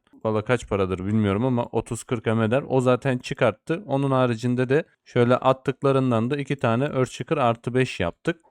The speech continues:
Totalde yirmi de up-, upgrade scroll'lar için vesaire çektim üstüme. Üç M kaldı oradan.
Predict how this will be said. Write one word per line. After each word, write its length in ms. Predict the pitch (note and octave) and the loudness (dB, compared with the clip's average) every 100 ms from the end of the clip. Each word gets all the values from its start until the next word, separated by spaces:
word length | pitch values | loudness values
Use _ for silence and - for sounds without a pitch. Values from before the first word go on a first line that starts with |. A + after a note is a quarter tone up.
| _ | _
Totalde 800 | E3+ E3 E3+ D#3 D3 E3 F3 E3+ - - | 4 6 6 4 4 2 2 0 -8 -10
yirmi 500 | C3+ C#3 C#3+ D#3 D3 | 0 4 6 6 4
de 320 | D3+ - D3 | 2 2 0
up-, 380 | C#3+ _ - C3+ | -2 _ 2 2
upgrade 340 | - D3+ D3+ | 4 0 0
scroll'lar 560 | - - - C#3 C#3 C#3+ | 0 -10 -2 0 4 2
için 280 | C3+ D3 C#3 | 2 0 0
vesaire 440 | C3+ C#3+ C#3 B2 | 2 4 4 2
çektim 380 | - G#2 - G#2 | 0 -4 -2 -2
üstüme. 260 | - C3+ | 0 -2
Üç 300 | C#3+ C#3 - | 0 -2 0
M 140 | C3+ B2 | 0 0
kaldı 380 | - F#2+ F#2 F#2+ | 0 0 0 -2
oradan. 540 | F#2 F#2 G2 D3 | 0 0 2 0